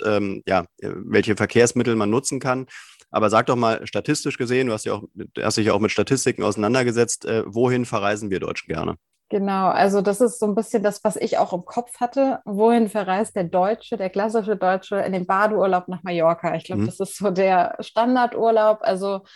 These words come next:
Speaker 2: statistisch gesehen fahren wirklich einunddreißig Prozent der Deutschen super gerne in den Badeurlaub.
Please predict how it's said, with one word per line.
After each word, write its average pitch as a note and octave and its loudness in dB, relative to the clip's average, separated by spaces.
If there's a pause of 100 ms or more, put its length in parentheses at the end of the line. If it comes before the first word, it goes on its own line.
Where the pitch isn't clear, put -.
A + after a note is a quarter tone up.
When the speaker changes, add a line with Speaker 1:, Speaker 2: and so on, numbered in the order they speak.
(160)
Speaker 2:
statistisch A#3+ -2
gesehen G3 -2
fahren G3 -2
wirklich G3+ -6
einunddreißig G#3 2
Prozent F3+ -6
der F#3 -2
Deutschen F3 0
super F#3 -6
gerne E3 -2
in - -6
den F3 -2
Badeurlaub. A3+ 2